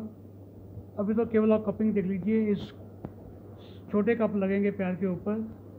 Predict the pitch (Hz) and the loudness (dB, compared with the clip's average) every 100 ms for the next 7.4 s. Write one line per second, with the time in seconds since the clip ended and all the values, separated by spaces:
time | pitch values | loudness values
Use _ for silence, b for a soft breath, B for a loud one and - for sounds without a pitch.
0 | - - - - - - - - - 196 | -12 -12 -12 -16 -16 -16 -16 -14 -4 -2
1 | - 208 214 208 214 196 196 - 202 208 | 2 4 4 4 4 6 4 4 0 2
2 | 196 - 214 214 - - - 196 190 202 | 0 2 2 2 -2 -12 -2 -2 2 2
3 | 175 170 175 190 208 202 196 190 208 202 | 2 0 0 2 0 0 -2 -2 2 2
4 | 220 220 185 180 180 196 - - - - | 2 0 0 0 -2 -4 -8 -18 -20 -20
5 | - - - 208 196 196 202 196 208 208 | -20 -20 -10 -2 -2 0 -2 0 -4 -4
6 | 190 190 175 190 180 170 - 170 151 139 | -4 -2 -2 -2 -4 -4 -4 -6 -6 -6
7 | 135 127 127 | -8 -10 -12